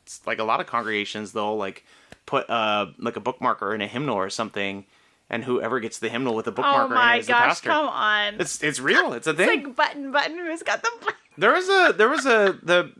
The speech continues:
Speaker 1: pastor of the, the pastor of the church that I grew up in, um, not when I was there, but the pastor that was there before him was chosen by lot, and he was a phenomenal pastor.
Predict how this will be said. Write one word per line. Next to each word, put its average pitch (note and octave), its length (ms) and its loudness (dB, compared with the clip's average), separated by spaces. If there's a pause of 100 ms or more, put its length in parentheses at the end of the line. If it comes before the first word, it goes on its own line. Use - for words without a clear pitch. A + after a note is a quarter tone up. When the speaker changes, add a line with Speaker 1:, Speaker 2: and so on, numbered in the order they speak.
(120)
Speaker 1:
pastor - 480 2
of D#3+ 200 0
the, D3+ 240 4 (160)
the C#3 140 -2
pastor F3 380 -2
of D#3 100 -6
the C#3+ 80 -4
church E3+ 260 -4
that G#2 80 0
I A2 60 2
grew B2+ 300 -2
up - 260 -2
in, G2 320 -6 (540)
um, G#2+ 600 -2
not C3 240 0
when C#3+ 140 0
I B2+ 80 4
was G#2 240 -8
there, A#2 340 0
but G2+ 180 -10
the G#2 60 -8
pastor A#2+ 380 -4
that A2 100 -6
was G#2 140 -10
there G#2 160 -4
before A2 460 -4
him G2+ 180 -10
was G#2 160 -14
chosen B2 320 -4
by A2 140 0
lot, A2 240 0
and - 40 -14
he G#2 60 -8
was F#2 120 -10
a G2+ 40 -10
phenomenal G#2+ 460 -4
pastor. C3+ 440 -8